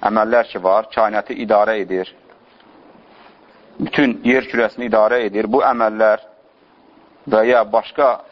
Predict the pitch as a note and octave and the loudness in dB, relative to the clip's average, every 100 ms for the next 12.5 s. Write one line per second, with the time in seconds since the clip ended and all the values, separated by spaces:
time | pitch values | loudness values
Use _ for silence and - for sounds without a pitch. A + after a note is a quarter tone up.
0 | _ - - A2+ A2+ A2 A#2+ A#2 G2+ G2+ | _ -10 -4 0 0 2 0 -2 -2 2
1 | A#2+ C#3 - _ - D3 C#3 B2+ B2 C3 | 2 0 -8 _ -2 0 2 0 0 0
2 | A#2 A2 G#2 - G#2+ A#2 G#2+ A#2+ D3 - | 2 2 0 -4 -2 -2 0 -2 -4 -10
3 | - - - C3 E3+ D3+ C#3+ C#3+ D#3+ C#3 | -20 -10 -4 0 0 2 0 2 0 2
4 | C3 B2 - C3 C#3+ C3 C3 D3+ - - | 2 0 -4 -2 0 2 2 2 -2 -20
5 | _ _ _ _ _ _ - _ _ - | _ _ _ _ _ _ -20 _ _ -4
6 | A2 A#2 C3+ C#3 - A#2+ A2 A2+ C3 D#3+ | -2 0 2 0 2 0 2 0 0 -2
7 | - _ _ _ _ _ _ _ _ _ | -8 _ _ _ _ _ _ _ _ _
8 | _ _ - - - - - - - - | _ _ -20 -18 -18 -20 -20 -20 -20 -10
9 | - A2 - B2+ C3+ A#2+ A2+ A2 A#2+ A2 | -4 -2 0 0 0 -2 -2 -2 -2 -10
10 | - A#2 A2+ A2 G#2+ A#2 A#2+ C3 - G#2 | -6 -4 -2 2 2 0 -2 -4 -6 -4
11 | G2 A2+ C3+ - - _ - C3 A#2 A#2 | 2 2 0 -4 -20 _ -2 -2 -2 -4
12 | - B2 - F2+ - | 0 -2 0 -4 -4